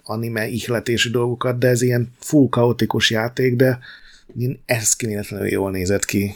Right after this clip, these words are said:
Ha jól emlékszem, az Edge-ben még megnyerte az egyik az év grafikája címet is, pedig hát azért ez az Edge volt.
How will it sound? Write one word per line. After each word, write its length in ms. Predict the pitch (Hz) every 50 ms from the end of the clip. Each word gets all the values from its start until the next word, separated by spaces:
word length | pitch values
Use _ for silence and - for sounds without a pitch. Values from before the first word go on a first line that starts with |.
| - _ _
Ha 100 | - 123
jól 140 | 131 139 139
emlékszem, 320 | 139 143 143 - 151 143
az 80 | 143 143
Edge-ben 320 | 147 135 117 117 113 113
még 160 | 117 117 117
megnyerte 480 | 117 120 117 113 107 101 98 95 - 104
az 100 | 101 98
egyik 240 | 104 101 98 98 -
az 120 | 101 101
év 140 | 107 101 95
grafikája 760 | - 101 104 - - 98 - - 92 98 101 98 98 98 - - _ _ _
címet 360 | - - 95 95 95 92 -
is, 140 | 98 90 -
pedig 280 | - 92 87 98 95 95
hát 160 | 98 95 -
azért 220 | 92 92 101 95
ez 140 | 95 95 92
az 100 | 95 95
Edge 240 | 101 107 101 - -
volt. 360 | 85 78 - 62 - - -